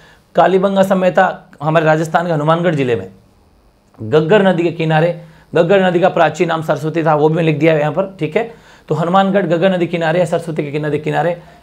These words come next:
इसकी जो है खोज की गई। लेकिन खोज किसने की सबसे पहले? तो सबसे पहले खोज की अमलानंद घोष ने,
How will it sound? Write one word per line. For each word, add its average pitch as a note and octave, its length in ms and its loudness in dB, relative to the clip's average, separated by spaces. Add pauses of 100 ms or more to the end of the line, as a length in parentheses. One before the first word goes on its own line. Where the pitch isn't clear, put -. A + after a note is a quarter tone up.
(120)
इसकी D3+ 240 -4
जो D3+ 120 0
है D3 220 2
खोज C#3+ 260 0
की D#3 140 0
गई। D#3+ 240 -2 (320)
लेकिन E3 340 -2
खोज G3 380 2
किसने G3 400 -4
की F#3+ 140 0
सबसे F#3+ 300 -2
पहले? F#3+ 280 0 (360)
तो E3 80 -2
सबसे G3 340 0
पहले F#3+ 240 2
खोज F3+ 320 0
की F#3 280 -2 (240)
अमलानंद F3+ 480 0
घोष D#3+ 360 0
ने, E3+ 120 -6